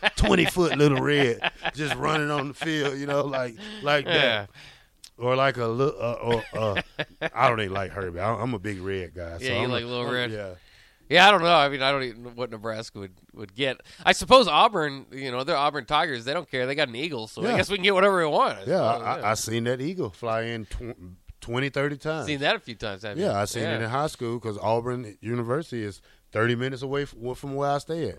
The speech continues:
Speaker 1: Yeah.
Speaker 2: Forty-five minutes. I take that back.
Speaker 1: Is that closer than Georgia was, or was that the closest campus?
Speaker 2: That's the, that's the closest college right there.
Speaker 1: Yeah.
Speaker 2: Um, Auburn, Auburn and Alabama.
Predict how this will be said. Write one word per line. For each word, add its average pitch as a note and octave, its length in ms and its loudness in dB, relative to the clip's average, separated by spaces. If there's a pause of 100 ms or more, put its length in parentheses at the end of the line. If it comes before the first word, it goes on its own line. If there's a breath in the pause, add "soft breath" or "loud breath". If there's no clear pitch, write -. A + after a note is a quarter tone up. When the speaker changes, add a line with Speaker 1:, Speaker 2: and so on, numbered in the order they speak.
Speaker 1:
Yeah. D3 360 -6
Speaker 2:
Forty-five G#2 560 -4
minutes. D2+ 320 -18
I F2 40 -18
take E2 240 -18
that C#2+ 240 -20
back. D2+ 160 -20 (540 soft breath)
Speaker 1:
Is D3+ 80 -6
that A3+ 140 2
closer G3+ 340 -4
than F3 300 -6
Georgia F3 280 -4
was, G3+ 220 -6
or C#3 60 -4
was C3 100 -6
that D3 100 -4
the C3 60 -10
closest C3+ 580 -8
campus? B2+ 300 -4
Speaker 2:
That's D3+ 160 6
the, C3+ 140 -4 (120)
that's C#3 220 2
the D3+ 100 -4
closest A#2 440 -4
college G2+ 360 -6
right F#2+ 180 -8
there. F#2 360 -8
Speaker 1:
Yeah. F#2 240 -6
Speaker 2:
Um, E2+ 260 -14 (160)
Auburn, G#2+ 460 -2 (600 soft breath)
Auburn C3+ 520 -2
and A#2 120 -10
Alabama. G#2+ 760 -4